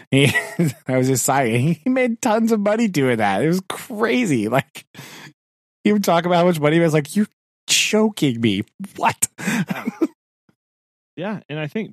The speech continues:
Speaker 2: you know, part of that is, um, you know, people are trying to, a lot of, I know here at least, there, people try and, and I have been interested in, like, trying to use pieces from the time in your house,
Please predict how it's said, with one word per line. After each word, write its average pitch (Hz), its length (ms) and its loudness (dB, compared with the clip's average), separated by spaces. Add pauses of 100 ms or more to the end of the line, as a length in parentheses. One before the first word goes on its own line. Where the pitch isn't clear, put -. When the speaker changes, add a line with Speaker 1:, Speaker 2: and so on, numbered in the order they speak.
Speaker 2:
you 147 80 -2
know, 127 80 0
part 160 200 2
of 143 60 2
that 117 120 2
is, 110 340 -2 (220)
um, 104 420 -2 (460)
you 127 60 -2
know, 98 80 -4
people 139 260 0
are 123 80 2
trying 123 260 0
to, 107 480 0
a 113 60 -4
lot 120 120 0
of, 107 100 -4 (160)
I 123 80 2
know 110 160 2 (160)
here 196 260 2
at - 160 -4
least, 107 320 -6 (420)
there, 107 100 -6 (140)
people 139 240 2
try 120 260 2
and, 107 280 0
and 120 100 -2
I 113 220 0 (180)
have 101 200 -10
been 101 100 -4
interested 98 320 -8
in, 104 60 -4
like, 107 200 -8
trying 123 160 -2
to 110 120 -2 (680)
use 117 360 4
pieces 117 640 -2 (100)
from 113 220 -2
the 107 80 -6
time 110 560 0
in 110 200 -2
your 98 120 -6
house, 117 540 -2